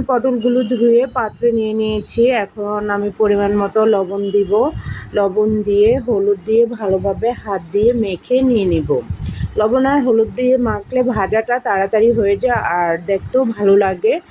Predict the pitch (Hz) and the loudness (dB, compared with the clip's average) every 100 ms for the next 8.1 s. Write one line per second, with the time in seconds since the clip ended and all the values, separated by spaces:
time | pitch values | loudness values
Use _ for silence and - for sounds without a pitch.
0 | - - - 277 320 294 277 277 233 214 | -14 -14 -6 -4 -2 0 -2 0 2 2
1 | 196 - 214 214 196 175 156 135 131 127 | 0 -2 0 2 2 0 -2 -4 -8 -8
2 | 214 226 254 240 220 226 247 247 254 233 | -2 2 2 4 4 2 0 -2 -2 -2
3 | 233 233 233 247 247 - 220 - 226 233 | -2 -6 -4 -2 -2 -6 -14 -8 -4 -4
4 | - 240 226 247 254 220 214 180 233 262 | -2 0 2 2 2 2 0 0 0 2
5 | 339 - - - - 247 254 226 196 196 | 0 -6 -16 -8 -4 0 2 2 2 2
6 | 220 226 214 254 311 359 - - 220 226 | 2 2 0 0 0 -2 -6 -2 0 2
7 | 226 233 226 202 240 262 220 208 190 233 | 2 2 2 2 2 0 0 0 0 -2